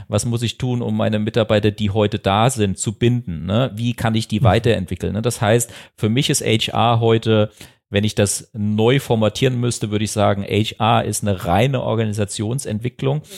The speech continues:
Speaker 1: und eben die
Speaker 2: Mhm.
Speaker 1: absolut wichtigste Abteilung. Und das ist halt leider noch in einigen Unternehmen noch nicht so. Das ist eher so die administrative, äh, Abteilung,
Speaker 2: Ja.
Speaker 1: ne? Die gehört halt so dazu. Wir brauchen sie halt irgendwie.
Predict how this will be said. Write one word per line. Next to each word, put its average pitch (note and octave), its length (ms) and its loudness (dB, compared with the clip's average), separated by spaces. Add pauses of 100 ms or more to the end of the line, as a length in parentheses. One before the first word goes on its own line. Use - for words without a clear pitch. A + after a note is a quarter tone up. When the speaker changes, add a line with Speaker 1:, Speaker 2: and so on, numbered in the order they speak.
(140)
Speaker 1:
und G#2+ 180 -4
eben A2+ 300 -2
die A2 80 -4
Speaker 2:
Mhm. - 60 -2
Speaker 1:
absolut G#2 400 0
wichtigste G#2 380 -6
Abteilung. G#2+ 400 0 (280)
Und G2 120 -2
das A2+ 120 2
ist C#3 100 0
halt B2+ 180 4
leider A#2 360 4
noch B2 320 -2
in G#2+ 180 -4
einigen A#2 380 -2
Unternehmen A2 680 -2
noch A2+ 160 -4
nicht B2 220 -4
so. A#2+ 200 -2
Das A#2+ 160 0
ist B2 100 -6
eher C3 260 4
so B2 120 0
die A2+ 160 -2
administrative, D3 1120 0 (260)
äh, A#2 100 0
Abteilung, B2 720 2
Speaker 2:
Ja. F3+ 60 -10 (180)
Speaker 1:
ne? F#3+ 60 -2 (220)
Die A#2+ 60 -2
gehört B2 320 4
halt C3 120 4
so B2 120 0
dazu. C3+ 340 0
Wir B2 80 4
brauchen B2 420 0
sie C#3+ 140 -2
halt C#3 220 4
irgendwie. C#3 580 -2